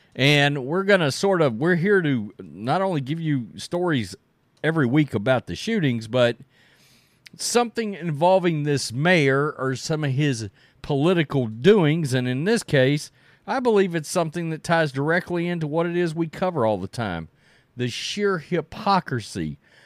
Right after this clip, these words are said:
This is a man that, um, of course, Lori Lightfoot defunded the police. Then she tried to back out of that. And, of course, that just made crime ramp up. Okay, and it was too late to back out of it. You had businesses that were leaving, citizens that are leaving Chicago.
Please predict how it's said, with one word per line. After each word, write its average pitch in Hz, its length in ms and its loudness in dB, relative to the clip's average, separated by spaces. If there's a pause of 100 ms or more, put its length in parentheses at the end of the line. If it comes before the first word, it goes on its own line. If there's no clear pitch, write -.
(220)
This 175 300 2
is 175 160 4
a 165 120 4
man 165 540 0
that, 143 300 -2
um, 131 600 2 (180)
of 127 140 -6
course, 175 560 0
Lori 123 240 0
Lightfoot 131 500 0
defunded 143 520 -2
the 135 60 -4
police. 131 380 0
Then 127 220 -6
she 170 160 -10
tried 151 240 -2
to 120 60 -4
back 131 400 0
out 156 140 0
of 101 100 -2
that. 113 320 -2 (440)
And, 107 240 -4
of 107 80 -8
course, 135 460 2
that 131 220 0
just 123 180 -6
made 120 220 -2
crime 127 540 0
ramp 120 440 2
up. 151 380 6 (1000)
Okay, 127 440 2
and 127 80 0
it 120 60 0
was 131 140 -4
too 175 180 -2
late 160 260 2
to 147 80 -2
back 156 320 4
out 160 180 6
of 139 160 2
it. 147 140 -8
You 110 80 0
had 127 200 0
businesses 135 580 -2
that 139 120 -4
were 123 80 -4
leaving, 135 380 -2
citizens 127 480 -4
that 131 100 -2
are 131 100 -4
leaving 127 280 -2
Chicago. 127 600 0